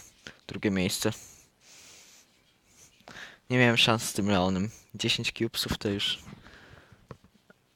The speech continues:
No, także taka Nita. Fajny skin, polecam, jak ktoś ma sto dziewięć gemów, bo teraz jest jakby promocja.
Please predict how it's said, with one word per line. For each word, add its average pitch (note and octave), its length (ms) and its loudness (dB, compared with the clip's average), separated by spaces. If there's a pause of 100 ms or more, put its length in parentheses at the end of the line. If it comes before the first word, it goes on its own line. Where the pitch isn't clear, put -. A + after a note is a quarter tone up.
(420)
No, B2+ 260 4
także A#2 480 0 (460)
taka B2 240 0
Nita. A2 440 0 (880)
Fajny C#3 320 4
skin, C#3+ 320 -2
polecam, A#2+ 440 6
jak A#2+ 140 -2
ktoś - 360 -6
ma A#2 360 2
sto - 260 4
dziewięć A#2 340 0
gemów, A#2 500 2
bo - 160 -8
teraz G#2+ 340 2
jest G#2 200 -4
jakby G#2 220 -2
promocja. A#2+ 640 4